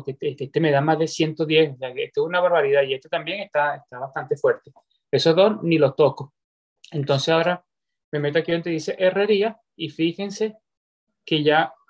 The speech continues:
me aparece, ¿ve? Más de noventa y nueve y cinco Ember épicos. Entonces, nada, ah,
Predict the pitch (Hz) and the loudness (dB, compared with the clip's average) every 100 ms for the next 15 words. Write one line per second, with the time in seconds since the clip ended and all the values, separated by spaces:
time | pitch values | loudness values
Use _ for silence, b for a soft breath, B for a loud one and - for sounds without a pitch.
0 | _ _ _ _ _ _ _ 185 196 202 | _ _ _ _ _ _ _ -4 -2 2
1 | 208 196 202 220 247 - 165 160 180 185 | 2 0 -2 -4 -4 -6 -2 -2 -2 -4
2 | 180 175 160 151 175 214 269 - _ _ | -6 -6 -8 -6 -2 -2 -4 -10 _ _
3 | _ _ 180 185 - 165 160 170 160 165 | _ _ -8 -8 -6 -6 -2 -2 0 2
4 | 156 - 131 - - _ 151 147 147 135 | 2 0 -8 -10 -12 _ -8 0 0 2
5 | - 165 151 _ _ _ _ _ _ _ | 4 2 2 _ _ _ _ _ _ _
6 | 143 143 170 - _ - 143 139 | -2 0 0 -4 _ -2 0 0